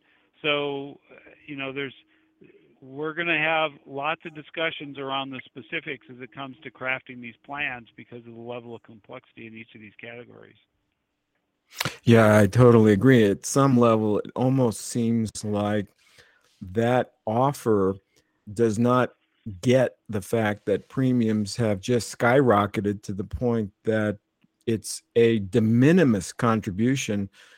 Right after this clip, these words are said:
Speaker 2: to what would really be the total cost burden by the family of carrying the gap between whatever the tax credit is versus the actual cost of the premium, whether it's individual or,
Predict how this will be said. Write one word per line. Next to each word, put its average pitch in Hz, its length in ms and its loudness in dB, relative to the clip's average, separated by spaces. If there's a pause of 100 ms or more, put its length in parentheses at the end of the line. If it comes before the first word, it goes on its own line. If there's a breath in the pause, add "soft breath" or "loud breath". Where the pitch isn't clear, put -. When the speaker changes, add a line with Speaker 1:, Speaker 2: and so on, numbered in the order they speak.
(140 soft breath)
Speaker 2:
to 120 140 0
what 113 280 6
would 104 240 0
really 123 500 2
be 101 340 0
the 98 340 -2 (400 soft breath)
total 110 320 4
cost 113 440 -2
burden 98 560 0
by 104 220 -4
the 95 120 -6
family 107 640 -4 (380 soft breath)
of 98 140 -6
carrying 113 340 6
the 104 80 2
gap 110 320 4
between 110 380 0
whatever 110 260 4
the 95 80 -4
tax 113 360 -2
credit 101 360 0
is 98 300 -2 (420)
versus 110 380 -2
the 107 100 4
actual 101 280 -2
cost 104 360 -4
of 98 60 -6
the 92 80 -6
premium, 117 500 -2
whether 101 280 0
it's 92 200 -6
individual 104 560 0
or, 92 220 -2